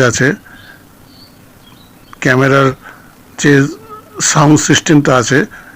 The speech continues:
সেটাকে ওকে না করে এমনি লাগিয়ে নিয়েছি, যার ফলে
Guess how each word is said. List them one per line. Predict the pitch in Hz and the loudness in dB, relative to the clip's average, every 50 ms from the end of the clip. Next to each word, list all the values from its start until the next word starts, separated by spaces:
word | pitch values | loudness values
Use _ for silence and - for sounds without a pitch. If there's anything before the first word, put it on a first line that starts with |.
| - - - - _ - - _ - - - - | -20 -20 -20 -20 _ -20 -20 _ -20 -10 -6 -4
সেটাকে | - 147 127 147 143 131 143 139 - - - - - - - - - - - - - - 170 143 | -2 0 0 0 0 2 0 0 0 -2 -6 -16 -20 -20 -20 -20 -20 -20 -20 -18 -6 -2 0 0
ওকে | 131 - 156 147 143 139 | 0 0 2 2 2 2
না | 135 135 | 2 0
করে | 123 - 151 135 139 143 170 - - - _ - - - - - - - - - - - - - _ - - - - - - 190 | 0 0 2 2 2 2 0 -2 -8 -20 _ -20 -20 -20 -20 -20 -20 -20 -20 -20 -20 -20 -20 -20 _ -20 -20 -20 -20 -10 -4 0
এমনি | 143 143 147 151 143 139 | 2 4 4 4 4 2
লাগিয়ে | 127 127 127 135 143 143 | 2 2 2 4 4 6
নিয়েছি, | 139 127 113 - 160 151 127 | 4 4 4 2 0 0 0
যার | 135 131 131 117 | 0 0 0 0
ফলে | 120 139 135 139 | 0 2 2 2